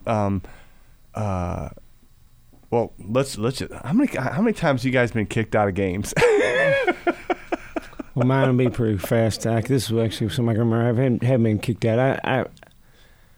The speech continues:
Speaker 2: I, I know I probably, I'm gonna s-, expect somebody to tell me I need to get more technicals 'cause I don't get t-, any technicals, and I try to restrain.
Speaker 1: You've never had any technicals?
Speaker 2: I've, I can't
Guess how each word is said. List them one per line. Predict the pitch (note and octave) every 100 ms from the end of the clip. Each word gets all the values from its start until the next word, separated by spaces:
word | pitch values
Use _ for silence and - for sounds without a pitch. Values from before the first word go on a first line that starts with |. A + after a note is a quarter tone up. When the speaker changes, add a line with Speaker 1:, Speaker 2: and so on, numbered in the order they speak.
| - C#3+
Speaker 2:
I, | - C#3+
I |
know | D3+ C#3+ C#3
I |
probably, | - D#3 C#3+ -
I'm | B2+ C#3+
gonna |
s-, | A#2+ -
expect | D2+ G#2 - E3
somebody | - D3 B2+
to |
tell | C3 C#3
me | B2+
I | B2
need | B2+
to | A2
get | B2+ G2+
more | A2
technicals | G#2 - G#2 G2+ G2+ G2+
'cause | G#2+
I | A2
don't | A2 A2+
get | A2+ G2
t-, | - -
any | D3+ A#2+
technicals, | G#2+ F2+ B2 G#2
and | A2 C#2
I | B2 A#2
try | A2 B2
to | A2+
restrain. | G2+ - B2+ B2+ A2+
Speaker 1:
You've | C3 C#3+
never | D3+ D#3+
had | E3 C3+
any | D#3+
technicals? | D3+ E3 F3 C#3 -
Speaker 2:
I've, | - - - -
I |
can't | C#3+ -